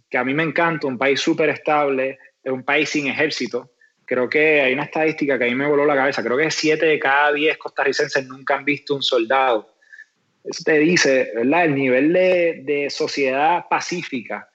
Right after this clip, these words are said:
que existe en Costa Rica y que este pura vida no es solo un decir, sino que se lo viven, ¿verdad? Eh,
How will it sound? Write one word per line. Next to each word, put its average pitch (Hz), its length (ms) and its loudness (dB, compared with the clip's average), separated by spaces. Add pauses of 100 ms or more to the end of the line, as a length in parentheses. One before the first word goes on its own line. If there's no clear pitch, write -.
(200)
que 139 100 -2
existe 127 360 -2
en 156 80 -2
Costa 147 280 -4
Rica 147 280 2
y 120 80 2
que 123 100 2
este 151 220 0
pura 160 300 2
vida 156 320 4
no 131 100 -4
es - 60 -8
solo 151 200 0
un 156 120 -6
decir, 156 340 0
sino 123 240 -2
que 113 80 -4
se 127 140 -4
lo 117 100 0
viven, 127 400 2
¿verdad? 117 280 -4 (500)
Eh, 139 680 2